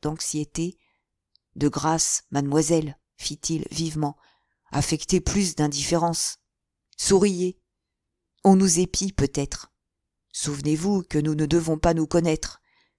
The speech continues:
que nous sommes étrangers l'un à l'autre. » Et il se mit à entamer très haut l'éloge de la dernière pièce du gymnase, jusqu'à ce qu'enfin,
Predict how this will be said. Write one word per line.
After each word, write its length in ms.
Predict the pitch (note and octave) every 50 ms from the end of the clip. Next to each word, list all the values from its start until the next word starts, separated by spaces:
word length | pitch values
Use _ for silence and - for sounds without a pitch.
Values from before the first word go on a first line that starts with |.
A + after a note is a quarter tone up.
| _ _
que 100 | - D#3
nous 120 | C#3 D#3
sommes 240 | D#3 - F3 D#3+ D#3+ D#3
étrangers 540 | F3 F#3+ - - F#3+ F3+ F3 E3 G3+ G#3 - -
l'un 220 | E3+ F3 F3 F3
à 80 | F3+ F3
l'autre. » 360 | E3+ D#3 C#3+ - - - - - _ _ _ _ _ _ _ _ _ _ _ _ _ _ _ _ _ -
Et 220 | G#3 A3 G#3+ - -
il 80 | F#3+
se 160 | - - - G#3+
mit 220 | G#3 A#3+ B3 -
à 160 | G#3 F3+ - - -
entamer 480 | F#3 G3 - - G3 F#3+ F#3+ F#3+ F#3
très 340 | - - - A3 G#3+ G3+ - _ _
haut 220 | F#3+ F#3+ F3+ - - - - - _
l'éloge 500 | - F3 F#3 F3 F3 F3+ E3+ E3+ - - -
de 120 | E3 E3+
la 160 | E3+ E3 E3
dernière 400 | D#3 F3+ F3 E3+ F3 F3 F3 -
pièce 340 | - - - F3 E3+ E3 -
du 140 | - D#3+ D#3+
gymnase, 600 | D#3 D#3+ E3 D#3+ D#3+ D#3+ D#3 D#3 D#3+ D#3 - D3 - _ _ _ _ _ _ _ _ _ _ _ -
jusqu'à 420 | G3+ F#3 A3+ A3 - - G#3+ G3+ G3+
ce 260 | - - F#3 F3 E3+
qu'enfin, 600 | E3+ - - G3+ F#3+ - - - G#3 A3+ A#3